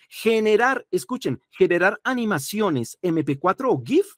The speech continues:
de esas, de pequeñas comparaciones multitemporales. A ver, son tantas las posibles. Cambio del uso del suelo,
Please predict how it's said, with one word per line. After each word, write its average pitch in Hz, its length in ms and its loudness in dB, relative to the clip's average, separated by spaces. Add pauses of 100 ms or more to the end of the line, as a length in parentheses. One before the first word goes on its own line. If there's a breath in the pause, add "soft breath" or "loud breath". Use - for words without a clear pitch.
(360)
de 156 240 6
esas, 240 320 -2
de 151 120 -4
pequeñas 208 360 -4
comparaciones 196 480 -4
multitemporales. 151 880 -2
A 147 60 -2
ver, 180 220 -2
son 180 220 -6
tantas 208 280 -4
las 202 140 -4
posibles. 160 440 -2 (240 soft breath)
Cambio 151 380 4
del 135 100 2
uso 139 220 0
del 131 160 -2
suelo, 151 640 0